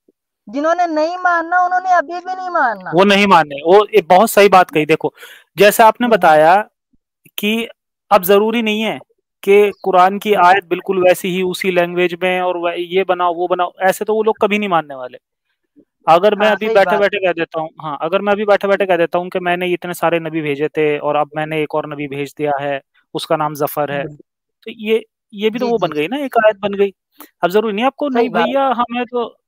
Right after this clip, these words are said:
Speaker 2: भाई, वो उस time, देखो, आप खुद मानते हो कि अलग-अलग दुनिया में, अ, नबी आए थे अलग-अलग जगहों पर, ठीक है? हो,
Speaker 1: जी।
Speaker 2: हो सकता है जफर को इंडिया में भेजा गया हो।
Speaker 1: जी,
Speaker 2: तो
Speaker 1: जी,
Speaker 2: जफर
Speaker 1: सही
Speaker 2: तो,
Speaker 1: बात है।
Speaker 2: जफर तो हिंदी में,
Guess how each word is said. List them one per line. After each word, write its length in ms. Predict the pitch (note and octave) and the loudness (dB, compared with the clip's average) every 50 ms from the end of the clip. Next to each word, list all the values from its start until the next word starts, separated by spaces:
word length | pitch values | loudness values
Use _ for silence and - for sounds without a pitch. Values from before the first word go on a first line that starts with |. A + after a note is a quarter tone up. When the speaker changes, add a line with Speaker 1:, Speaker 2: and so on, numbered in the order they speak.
| _ F#3+ F#3+ F#3+ | _ _ -10 _
Speaker 2:
भाई, 240 | E3 G3 A#3+ B3 - _ _ | 0 0 0 -2 -6 _ _
वो 160 | E3 F3+ G3+ - - | -6 -6 -6 -4 -4
उस 200 | F3+ - - - | -6 -8 -2 2
time, 240 | G3 F3+ F#3 F#3 E3 | 4 4 4 2 2
देखो, 280 | E3 G3+ G3 - D#3 | 2 0 2 2 -4
आप 280 | C#3 - - D3+ D#3 - - | -6 -4 0 0 0 0 0
खुद 140 | - F#3+ F3+ | -4 -6 -2
मानते 360 | F#3 G3 F3+ D#3+ D3+ C3+ - | 0 0 0 0 -2 -6 -6
हो 160 | D#3 D#3+ F3 F3 | -6 -4 -6 -4
कि 120 | - G#3 | -4 -4
अलग-अलग 520 | - - E3+ E3 F3+ F#3 F3 F3 F3 F3+ | -2 0 0 2 2 2 4 2 2 0
दुनिया 400 | F3 - D#3+ D#3+ D#3+ D#3+ D#3+ D#3+ | -2 -6 -10 -10 -8 -6 -6 -6
में, 200 | D#3+ E3+ F3+ F#3+ G3 - _ _ _ _ _ _ - | -4 -4 -6 -6 -6 -10 _ _ _ _ _ _ -4
अ, 120 | D#3 D#3 D#3 | -2 -2 -2
नबी 280 | D#3 D#3 D#3 F3 F3 | -2 -4 -2 0 0
आए 200 | D#3+ C#3+ C#3 C3+ | 0 0 0 -2
थे 200 | - - E3+ F#3+ | -6 -8 -8 -6
अलग-अलग 420 | G3+ F#3 D#3+ E3 D3+ D#3 D3+ D3 C#3+ | -4 -2 -2 -2 -2 -2 -4 -6 -6
जगहों 260 | C#3+ C#3 - C3 B2 - | -10 -12 -12 -14 -16 -16
पर, 60 | B2 - - _ _ _ _ _ _ _ - | -18 -20 -20 _ _ _ _ _ _ _ -6
ठीक 160 | G#3 A#3 C4+ | -6 -2 0
है? 100 | D4+ A#3 - _ _ _ _ _ _ _ | 0 -2 -2 _ _ _ _ _ _ _
हो, 60 | C3+ D3+ | -10 -10
Speaker 1:
जी। 100 | F3 F3 | -8 -10
Speaker 2:
हो 120 | D3+ D3+ | -12 -10
सकता 300 | - F3 - _ - F#3+ | -10 -12 -14 _ -6 -4
है 220 | A3 C4 B3 A3+ | -4 -4 -4 -6
जफर 300 | F#3 E3+ E3+ - - F#3 | -6 -6 -8 -8 -8 -8
को 120 | D#3+ F#3+ F#3 | -8 -8 -8
इंडिया 240 | F#3 F#3 F#3+ G3 G3+ | -6 -4 -4 -4 -4
में 100 | G#3 G3 | -4 -4
भेजा 220 | F#3+ F#3 F#3+ G3 | -4 -4 -4 -6
गया 160 | G3 G3 G3+ | -6 -8 -10
हो। 80 | G#3 - _ _ _ _ _ _ _ _ _ _ _ _ _ _ _ _ _ _ _ _ _ _ _ _ _ _ _ _ | -12 -14 _ _ _ _ _ _ _ _ _ _ _ _ _ _ _ _ _ _ _ _ _ _ _ _ _ _ _ _
Speaker 1:
जी, 100 | D3+ F#3 | -12 -10
Speaker 2:
तो 60 | D3+ | -6
Speaker 1:
जी, 100 | C#3 D3+ | -6 -4
Speaker 2:
जफर 140 | D3 - F3 | -4 -2 -2
Speaker 1:
सही 100 | A#3 A#3+ | 0 0
Speaker 2:
तो, 60 | A3+ | 0
Speaker 1:
बात 260 | F#3+ G3+ G#3+ G#3+ G#3 - - | 2 2 2 2 2 0 -2
है। 80 | B3+ - | -4 -2
Speaker 2:
जफर 260 | C4 - - - F#3 | -4 -6 -8 -10 -12
तो 140 | - G#3 F3+ | -6 -6 -6
हिंदी 280 | E3+ F3+ F3+ F3 G#3 | -4 -4 -4 -2 -4
में, 80 | G#3 G#3 | -4 -4